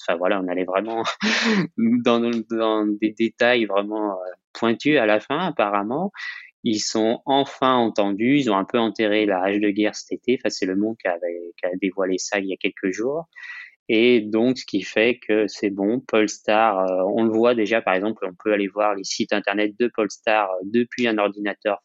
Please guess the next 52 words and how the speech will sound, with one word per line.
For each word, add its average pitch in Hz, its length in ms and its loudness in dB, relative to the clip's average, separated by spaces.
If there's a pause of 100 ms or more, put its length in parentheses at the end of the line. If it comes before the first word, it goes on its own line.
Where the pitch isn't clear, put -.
français, 117 520 -2
quoi, 110 140 -2
alors 95 220 -2
ce - 120 -16
qu'on 98 120 -2
ne 95 80 0
pouvait 98 260 0
pas 98 180 -2
faire 107 260 -2
encore 104 260 0
il 95 60 0
y - 20 -4
a - 20 -6
quelques - 380 -8
jours. 139 180 0
Donc 92 240 -4
là, 104 100 4
on 95 60 0
voit 101 140 2
déjà 101 220 -2
qu'il - 140 -4
y 98 40 -4
a 101 40 0
du - 40 -6
changement. - 480 -6 (640)
Et 131 160 6
ensuite, 113 360 -4
Polestar 113 460 0
va 120 140 2
pouvoir 104 340 -2
venir 101 260 -2
en 90 100 -4
France. - 280 -18
Alors, 104 340 2
quand 120 280 0
nous, 127 200 4
on 110 220 2
a, 101 60 2
à 98 580 0
Automobile 107 460 2
Propre, - 280 -6
on 135 160 0
a 120 100 0
contacté 104 500 -2
la 95 120 0
marque 104 260 -2 (120)
pour - 200 -4
savoir 101 440 -2
s'ils 107 160 -4
avaient 98 140 -2
un - 20 -4
calendrier. 95 680 -4